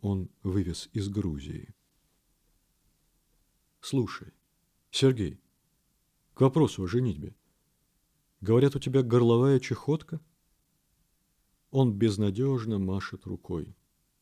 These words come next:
Вранье. Просто голос пропел. Я на Кавказе в снег с открытым воротом бегал.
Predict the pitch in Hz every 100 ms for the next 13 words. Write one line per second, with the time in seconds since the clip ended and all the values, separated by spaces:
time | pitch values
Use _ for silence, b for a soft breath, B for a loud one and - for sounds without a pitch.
0 | - 98 113 131 127 131 127 95 - _
1 | _ _ _ _ _ _ b b b b
2 | b b b - 139 - 131 131 151 117
3 | - - 117 - 82 71 - b b _
4 | _ _ _ - 120 139 123 117 127 -
5 | 151 110 - - 143 135 - 101 - 120
6 | 104 101 120 98 - 87 98 82 73